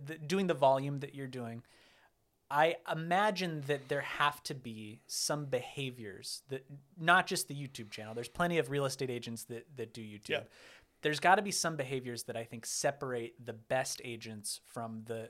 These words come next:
Speaker 1: the ones that maybe only sell a couple houses a year. What behavior, if you had to point to some of the behaviors or habits that you have, what, what,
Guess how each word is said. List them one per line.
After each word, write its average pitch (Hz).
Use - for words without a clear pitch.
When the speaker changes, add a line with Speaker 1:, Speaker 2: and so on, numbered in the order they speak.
Speaker 1:
the 120
ones 117
that -
maybe 110
only 110
sell 110
a 101
couple 107
houses 104
a 101
year. 104
What 185
behavior, 139
if 135
you 160
had -
to 180
point 139
to 127
some -
of 127
the 120
behaviors 117
or 110
habits 113
that -
you 117
have, 92
what, 127
what, 147